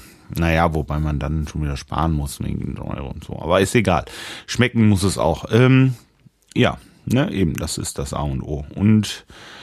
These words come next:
hab ich mir schön was fertig gemacht. Also, lecker, lecker, lecker, lecker, lecker. Ähm, ja. Was haben wir noch erlebt?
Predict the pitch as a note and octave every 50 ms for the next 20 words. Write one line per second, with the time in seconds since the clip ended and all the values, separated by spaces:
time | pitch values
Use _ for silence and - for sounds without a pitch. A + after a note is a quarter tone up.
0 | - - - - _ - - C#3+ B2+ - C3 A2+ - - G#2+ G2+ F2+ E2 - -
1 | D#2 C#2 D2 - - - - - - - - - - - - A2+ B2 A#2 A#2 B2+
2 | B2 A#2 A2 G2+ - _ _ _ _ _ _ _ _ _ _ _ _ _ - -
3 | - _ - G#2 G#2+ G#2+ A2 - A2 G2+ G2 G2+ G2 - F#2+ F#2 F#2+ G2 F#2+ F2
4 | F2 D#2 D2+ D#2 D2 - D#2 D2+ D2+ D2+ - C#2+ C2 - _ _ _ _ _ _
5 | _ _ - G#2 G#2+ A2+ A2+ A#2 A#2 A#2+ A#2+ A#2+ A#2+ A#2+ A#2+ A#2+ A#2+ A#2+ A#2+ A#2+
6 | A#2+ A#2+ A#2+ A#2+ A#2+ A#2+ A#2+ A#2+ A#2+ A#2 A#2 A2 G#2 F#2+ D#2 - - - _ _
7 | _ - - - _ _ - - - - - - - _ _ _ - C3 C3+ -
8 | D3 D3 D3 D3 D3 D3+ C#3+ B2+ - - - - - - F#2+ F#2+ G2 F#2+ F#2+ F2+
9 | E2+ - - - - - - -